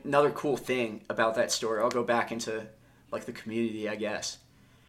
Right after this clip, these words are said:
And I think I posted something in the Pretty Lights group, um, and my friend Grace,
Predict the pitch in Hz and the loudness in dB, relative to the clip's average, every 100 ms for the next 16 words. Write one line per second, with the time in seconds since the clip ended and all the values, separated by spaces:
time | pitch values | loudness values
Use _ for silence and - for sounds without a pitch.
0 | _ _ - 104 123 185 208 190 139 131 | _ _ -14 -4 0 6 6 6 4 2
1 | 277 - 123 135 131 117 - _ _ - | 2 2 2 0 -2 -4 -12 _ _ -8
2 | 147 143 139 127 - 135 123 117 - 120 | 0 4 6 4 2 4 6 6 4 2
3 | 117 - 123 123 117 104 135 131 185 165 | 2 2 8 8 8 4 2 6 8 6
4 | 123 127 139 - - - | 6 8 8 8 6 4